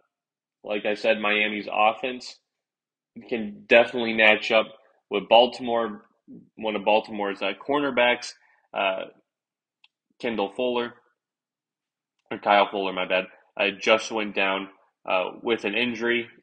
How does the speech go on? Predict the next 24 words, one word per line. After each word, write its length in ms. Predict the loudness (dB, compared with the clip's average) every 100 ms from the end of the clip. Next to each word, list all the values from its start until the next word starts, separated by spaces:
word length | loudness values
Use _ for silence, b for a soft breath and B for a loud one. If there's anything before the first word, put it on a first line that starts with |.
| _
A 140 | 0
C 220 | 0 0
L. 140 | 2 2
He'll 220 | 0 -2
be 140 | 0
out 160 | 0 -2
the 80 | -4
rest 320 | -4 -4 -8
of 80 | -6
the 80 | -4
year. 260 | 0 -2 -2 -14 b b
So, 320 | -6 0 0 0 b b _ _ _ _ _
you 120 | -4
know, 300 | -2 -4 -10
who 180 | -4 0
knows 240 | 2 2 2
if 120 | 0
Marcus 340 | 0 -2 -10 -10
Peters, 540 | -4 0 0 -2 -10 _ _ _ _ -4
uh, 60 |
will 240 | 0 2 0
play 260 | 2 2
or 120 | 2 0
not. 320 | 0 0